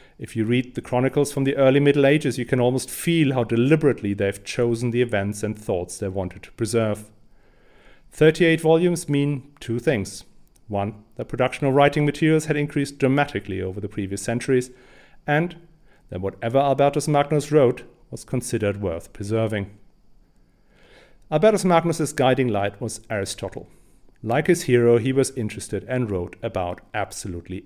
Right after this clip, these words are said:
everything. Logic, astronomy, astrology, alchemy, mineralogy, botany, zoology, geography, physiology, justice, law, economics, mathematics,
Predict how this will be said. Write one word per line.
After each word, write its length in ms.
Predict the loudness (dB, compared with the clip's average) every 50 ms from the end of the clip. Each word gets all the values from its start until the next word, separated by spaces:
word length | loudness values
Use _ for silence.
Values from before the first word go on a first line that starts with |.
| -8 -6
everything. 480 | -4 -2 -2 -4 -4 -6 -12 -16 -18 -20 _ _ _ -20 _ _ _ _ _ _ _ _ -8
Logic, 460 | -4 -2 -2 -2 -2 -4 -6 -8 -12 -18 -20 _ _
astronomy, 560 | -16 -14 -6 -2 -2 -2 -2 -4 -6 -8 -10 -10
astrology, 720 | -10 -10 -6 0 2 4 4 4 4 2 -2 -6 -8 -10 -6 _
alchemy, 480 | 2 2 2 2 -2 -6 -6 -8 -10 -14 -8 -4
mineralogy, 800 | -2 0 2 4 4 4 4 4 2 0 -4 -6 -8 -8 -8 -14 -20 -20 -20 -20 -20 _
botany, 540 | -2 0 0 0 0 -4 -6 -6 -6 -10 -14 -20 _ _ -20 _ -10 -8
zoology, 760 | -4 0 2 4 4 4 2 2 -2 -6 -10 -14 -16 -18 -20 -20 -20 -20 -20 -20 -20 -20 -20 -20 _ _ _
geography, 640 | -2 0 2 2 2 2 -2 -4 -4 -10 -16 -18 -20 -20 _ -20
physiology, 840 | -20 -6 0 2 2 2 4 2 0 0 0 -4 -8 -12 -14 -16 -20 -20 -20 _ _ _
justice, 560 | 0 0 0 0 -2 -6 -8 -10 -10 -12 -12 -8
law, 400 | -2 2 2 4 2 2 0 -4 -8
economics, 600 | -8 -4 -2 0 0 0 0 -2 -6 -10 -8 -4
mathematics, 720 | -4 -2 -2 -2 0 0 0 -2 -2 -6 -10 -10 -12